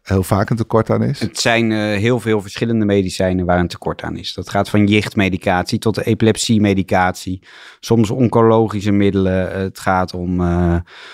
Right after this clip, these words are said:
Speaker 2: hooikoortspillen. Methylfenidaat is een groot probleem, hè. Kinderen met A D H D. Eh, je zal als ouder maar, eh, zonder zitten of,
Speaker 1: Mhm.
Speaker 2: of als kind. Dus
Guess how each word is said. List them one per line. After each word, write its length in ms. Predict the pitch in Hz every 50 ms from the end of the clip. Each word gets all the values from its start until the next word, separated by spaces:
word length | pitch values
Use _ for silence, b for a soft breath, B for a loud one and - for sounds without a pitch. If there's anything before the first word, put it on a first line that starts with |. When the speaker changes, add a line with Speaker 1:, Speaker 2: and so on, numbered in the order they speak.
| B B B B
Speaker 2:
hooikoortspillen. 1300 | - - 98 107 117 104 - - 101 98 95 - - - 110 101 92 90 90 90 87 90 90 90 -
Methylfenidaat 1200 | 95 98 104 104 98 - - 127 131 123 - - 120 110 107 104 104 95 107 98 98 95 101 -
is 80 | 95 95
een 60 | 92
groot 260 | - 104 110 117 117
probleem, 460 | - 117 107 98 101 95 98 110 117
hè. 100 | 123 123
Kinderen 320 | 123 - 110 104 101 101 101
met 120 | 101 -
A 140 | 101 101 104
D 60 | 98
H 180 | 101 101 98 101
D. 340 | 95 95 92 95 95 98 98 B B B B B B B B B B B _
Eh, 560 | - - 92 92 90 90 87 87 87 87 85
je 140 | 87 98 101
zal 160 | - 110 98
als 140 | 85 82 -
ouder 320 | - 85 87 87 90 90
maar, 280 | 92 85 80 80 80 80
eh, 100 | 80 82 87 87 92 95 92 95 98
zonder 380 | 95 - 113 113 123 127 120
zitten 320 | 110 123 120 117 - 120 107 95 92 - 104 98 98
of, 120 | 85 90
Speaker 1:
Mhm. 100 | 107 110
Speaker 2:
of 140 | 104 95 98
als 140 | 95 - -
kind. 340 | - 98 92 95 95 110 113
Dus 260 | 117 110 - -